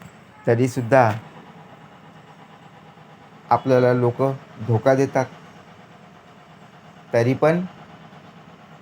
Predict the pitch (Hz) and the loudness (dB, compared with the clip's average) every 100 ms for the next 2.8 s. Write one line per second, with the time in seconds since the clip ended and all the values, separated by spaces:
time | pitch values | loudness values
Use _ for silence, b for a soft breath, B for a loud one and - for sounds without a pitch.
0 | - - 110 - 117 117 117 - 110 107 | -20 -6 -6 -2 0 0 -2 -4 -2 2
1 | 113 107 110 104 110 95 - - - - | 2 2 -2 -2 -4 -6 -12 -20 -20 -12
2 | 101 107 101 98 117 - - | -4 -2 -2 -2 -4 -4 -14